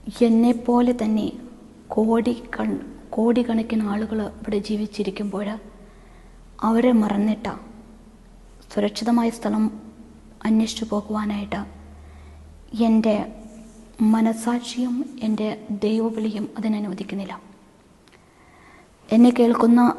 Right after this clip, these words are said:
നിങ്ങളോട് വലിയ ഒരു അപേക്ഷ, സാധിക്കുമെങ്കിൽ എല്ലാവരും ഇത് ഷെയർ ചെയ്ത് ഞങ്ങളുടെ ഈ പ്രാർത്ഥനാ സംരംഭത്തിന് ഞങ്ങളോടൊപ്പം നിന്ന്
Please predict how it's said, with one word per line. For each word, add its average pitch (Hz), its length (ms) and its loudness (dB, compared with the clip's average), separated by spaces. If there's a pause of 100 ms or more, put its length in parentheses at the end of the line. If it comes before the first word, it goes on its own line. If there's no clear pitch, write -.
(120)
നിങ്ങളോട് 214 480 2 (1500)
വലിയ 220 340 4 (200)
ഒരു 220 180 -2
അപേക്ഷ, - 360 -10 (1200)
സാധിക്കുമെങ്കിൽ 214 760 -2 (880)
എല്ലാവരും 226 520 2 (200)
ഇത് 226 140 -2 (140)
ഷെയർ 214 280 -2 (180)
ചെയ്ത് 208 280 -6 (1600)
ഞങ്ങളുടെ 233 440 4 (200)
ഈ 226 40 0 (160)
പ്രാർത്ഥനാ 220 500 -2 (240)
സംരംഭത്തിന് 214 800 -2 (560)
ഞങ്ങളോടൊപ്പം 226 680 0 (100)
നിന്ന് 202 220 -6